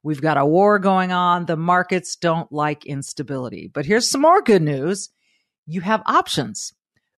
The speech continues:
Gold prices are rising as investors turn to gold for protection, 'cause gold provides a hedge against inflation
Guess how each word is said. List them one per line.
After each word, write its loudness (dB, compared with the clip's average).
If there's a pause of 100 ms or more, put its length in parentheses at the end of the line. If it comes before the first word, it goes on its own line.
(120)
Gold 4
prices 0
are 2
rising 0
as -8
investors -2
turn -2
to -2
gold 0
for -12
protection, -8
'cause -8
gold 0
provides 0
a -2
hedge 0
against -2
inflation 0